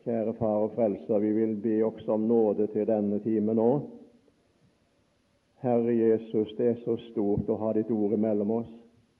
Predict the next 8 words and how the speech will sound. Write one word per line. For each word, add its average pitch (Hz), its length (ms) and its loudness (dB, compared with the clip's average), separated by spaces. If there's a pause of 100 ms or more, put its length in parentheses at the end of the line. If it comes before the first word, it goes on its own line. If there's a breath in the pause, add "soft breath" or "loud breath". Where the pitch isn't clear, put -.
(1200)
Men, 117 340 2
eh, 120 140 6
vår 120 240 4
formørkede 120 640 2
forstand 113 680 0
kan 110 240 0
jo 113 120 2
ikke 117 240 -2